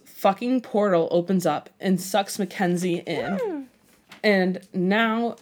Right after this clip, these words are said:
Speaker 1: demons are coming out of the portal. Again, they have no training. Like, they
Speaker 2: <laughs>
Speaker 1: literally have not started training
Speaker 2: Yeah.
Speaker 1: almost at all. They've done one day of training.
Speaker 2: They had a
Speaker 1: So
Speaker 2: singular training montage, and suddenly they are prepared for this.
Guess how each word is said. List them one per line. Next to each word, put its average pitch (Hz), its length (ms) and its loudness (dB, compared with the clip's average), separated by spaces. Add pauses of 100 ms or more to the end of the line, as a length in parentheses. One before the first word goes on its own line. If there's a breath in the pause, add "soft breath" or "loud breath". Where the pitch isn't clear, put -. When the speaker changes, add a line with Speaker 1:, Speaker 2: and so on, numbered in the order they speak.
(120)
Speaker 1:
demons 220 520 2
are 190 160 -2
coming 185 340 -2
out 165 260 0
of 165 200 -6
the 170 80 -6
portal. 165 480 0 (220 soft breath)
Again, 226 360 4
they 233 120 4
have 480 140 0
no 202 200 2
training. 160 480 -4 (160)
Like, 214 160 0
they 233 160 2
Speaker 2:
<laughs> - 0 -
Speaker 1:
literally 220 420 -2
have 240 180 0
not 170 240 0
started 170 300 -2
training 165 280 -6
Speaker 2:
Yeah. 180 200 -4
Speaker 1:
almost 165 300 -2
at 151 80 0
all. 160 260 -2
They've 185 160 2
done 190 280 2
one 160 180 0
day 151 140 0
of 143 100 -6
training. 123 420 -6 (640 soft breath)
Speaker 2:
They 233 160 -4
had 202 220 6
a 190 100 4
Speaker 1:
So 185 100 0
Speaker 2:
singular 247 400 0
training 202 380 -4
montage, 180 500 -2
and 185 160 -12
suddenly 190 520 -4
they 190 160 -4
are 220 100 -2
prepared 240 380 -6
for 170 80 -10
this. 165 340 -10